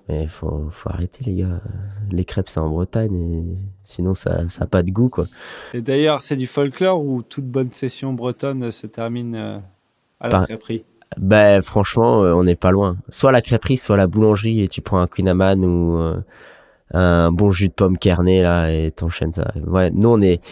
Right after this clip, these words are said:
Speaker 1: c'est ça, on est très friands de les boulangeries du coin avec leurs petits trucs et tout. Euh,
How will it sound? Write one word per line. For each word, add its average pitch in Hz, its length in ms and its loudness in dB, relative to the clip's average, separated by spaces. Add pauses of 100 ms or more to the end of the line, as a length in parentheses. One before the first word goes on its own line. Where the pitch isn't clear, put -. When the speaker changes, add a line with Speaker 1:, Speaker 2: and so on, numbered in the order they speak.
(280)
Speaker 1:
c'est - 160 -4
ça, 107 280 2
on 90 120 2
est 85 100 0
très - 200 -2
friands 104 440 0
de 82 560 0
les 87 120 0
boulangeries 98 500 2
du 90 120 -8
coin 90 280 0
avec 82 220 -2
leurs 85 160 -2
petits - 200 -10
trucs - 380 -6
et 85 60 -2
tout. 90 220 -2
Euh, 85 200 -4